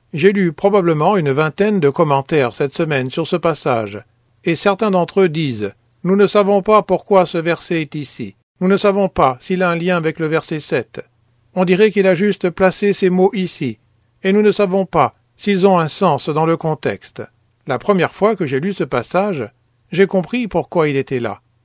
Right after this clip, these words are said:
Vous savez pourquoi ? Parce que Dieu dit en quelque sorte, « Si vous pensez que ces choses ne peuvent pas arriver, je veux juste affirmer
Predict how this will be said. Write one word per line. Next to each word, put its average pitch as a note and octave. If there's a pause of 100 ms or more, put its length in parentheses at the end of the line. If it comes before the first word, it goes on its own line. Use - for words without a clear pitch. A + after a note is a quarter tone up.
(240)
Vous F#3
savez F3+
pourquoi ? G#3 (480)
Parce G3
que A3
Dieu G#3
dit G3+
en E3+
quelque F3+
sorte, « C#3 (480)
Si -
vous G3
pensez F#3
que F#3
ces E3+
choses E3
ne D3+
peuvent D3+
pas G3
arriver, B2 (380)
je G3+
veux G3
juste G#3+
affirmer F3+